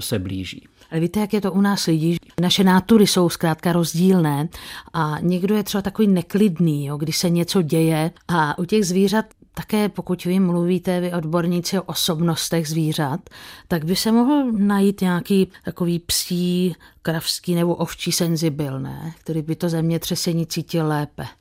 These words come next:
Speaker 1: Nepochybně to existuje skutečně mezi všemi jedinci. Já mám teď zajímavou zprávu od svého kolegy z Indonésie,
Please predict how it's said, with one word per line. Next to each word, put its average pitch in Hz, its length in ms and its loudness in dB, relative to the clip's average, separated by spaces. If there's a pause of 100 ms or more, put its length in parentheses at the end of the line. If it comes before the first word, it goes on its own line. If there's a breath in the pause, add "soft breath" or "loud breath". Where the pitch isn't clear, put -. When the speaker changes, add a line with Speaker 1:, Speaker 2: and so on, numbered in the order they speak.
(220 soft breath)
Speaker 1:
Nepochybně 139 560 2
to 160 160 -2
existuje 165 460 0
skutečně 156 380 -4
mezi 151 340 0 (200 loud breath)
všemi 127 440 0 (140 loud breath)
jedinci. 135 460 0
Já 127 60 4
mám 131 160 6
teď 127 180 -2
zajímavou 123 400 2
zprávu 120 400 -4
od 113 120 -6
svého 131 240 0
kolegy 117 360 -2
z - 80 -12
Indonésie, 143 760 0